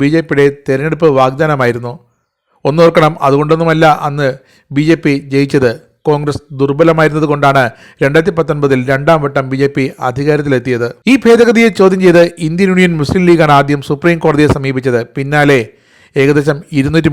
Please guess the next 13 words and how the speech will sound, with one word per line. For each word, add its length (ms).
മുപ്പത് 320
ഹർജികൾ 360
കൂടി 160
ഫയൽ 240
ചെയ്തു. 200
ആ 100
കേസ് 240
ഇപ്പോഴും 320
കോടതിയുടെ 460
പരിഗണനയിലാണ്. 580
ഇനി 140
കാത്തിരുന്നറിയാം, 680
ഒരുപക്ഷെ 360